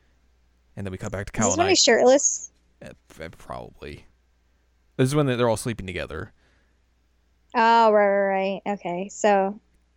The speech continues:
Speaker 2: yeah,
Speaker 1: Yeah.
Speaker 2: never mind.
Speaker 1: So Kyle Knight gets all mad 'cause she, she was about ready to, to, to see her premonition, and then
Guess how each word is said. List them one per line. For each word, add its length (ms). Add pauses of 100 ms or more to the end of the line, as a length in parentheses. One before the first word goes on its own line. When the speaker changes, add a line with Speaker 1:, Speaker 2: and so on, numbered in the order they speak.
(480)
Speaker 2:
yeah, 200 (260)
Speaker 1:
Yeah. 120
Speaker 2:
never 120
mind. 220 (300)
Speaker 1:
So 100
Kyle 220
Knight 160
gets 140
all 120
mad 300
'cause 220
she, 220 (140)
she 140
was 140
about 240
ready 180
to, 300
to, 400 (560)
to 80
see 200
her 120
premonition, 460
and 80
then 200